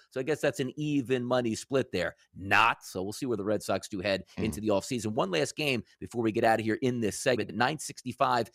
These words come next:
Speaker 1: nine sixty-six, Minnesota and Houston, two teams fighting for playoff positioning, I should say, because Houston will make the playoffs. It's just gonna be a matter if they're gonna be the number one overall seed or not. Minnesota trying to find their way through the A L Central, a heavy favorite today.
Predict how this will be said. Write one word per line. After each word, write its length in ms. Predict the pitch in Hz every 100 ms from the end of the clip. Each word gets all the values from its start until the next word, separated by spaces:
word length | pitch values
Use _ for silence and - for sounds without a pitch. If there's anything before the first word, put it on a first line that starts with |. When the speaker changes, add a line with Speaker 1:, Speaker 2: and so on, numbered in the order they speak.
| _
Speaker 1:
nine 240 | 104 120 143
sixty-six, 600 | - 135 - 113 135 -
Minnesota 520 | 143 254 - 202 196
and 140 | 147 120
Houston, 480 | - 202 - 90 78 _ -
two 120 | 233
teams 260 | - 220 151
fighting 320 | - 196 170
for 180 | 156 143
playoff 440 | - 151 147 135 - _
positioning, 600 | - 156 117 214 - 120 95
I 80 |
should 240 | 82 - 87
say, 200 | 92 117
because 260 | 120 87
Houston 420 | - - - 131 107 _
will 200 | 135 185
make 180 | 151 123
the 80 | -
playoffs. 520 | - 190 131 107 135
It's 160 | - 110
just 60 |
gonna 120 | 147
be 80 | 127
a 40 | 123
matter 220 | 127 131
if 80 | 120
they're 80 |
gonna 60 | 123
be 120 | 123
the 100 | 113
number 340 | 110 120 139 123
one 300 | 117 127 120 _
overall 400 | - 135 110 123 117
seed 220 | - 123
or 80 | 107
not. 300 | 139 120 - -
Minnesota 580 | 131 165 160 - 160 156
trying 300 | - 147 147
to 40 |
find 300 | 139 147 151
their 80 | 143
way 160 | 127 135
through 180 | - 139
the 160 | 117 -
A 180 | 143
L 160 | 123 127
Central, 380 | - 147 - 147
a 40 |
heavy 520 | 117 104 226 202 135
favorite 480 | 113 - 170 147 98
today. 260 | - 98